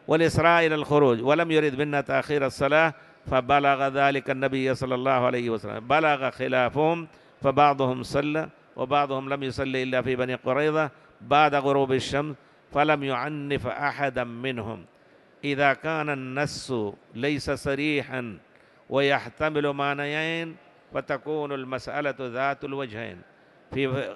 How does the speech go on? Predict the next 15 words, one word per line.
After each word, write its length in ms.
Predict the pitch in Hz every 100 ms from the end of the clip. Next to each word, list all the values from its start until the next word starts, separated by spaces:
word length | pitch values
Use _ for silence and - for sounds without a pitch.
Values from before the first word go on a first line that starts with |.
| -
كتب 300 | 160 165 160
فقه 300 | 135 147 139
الأئمة 760 | 135 127 131 135 160 143 151 139 _ _
لهم 480 | 131 147 143 147 151 -
مسائل، 680 | 131 127 139 147 147 151 143 _ _ _ - -
تأليفات 560 | 131 127 117 139 143
جاءت، 360 | 131 151 156 151 - - - -
مسائل 500 | 135 - 151 151 139
ذات 280 | 143 143 151
الوجوه 720 | 143 143 127 156 160 156 -
أو 100 | 143
ذات 280 | 139 151 147
الوجهين 440 | 147 147 135 165 156
على 140 | 147
الأقل، 400 | 135 123 113 95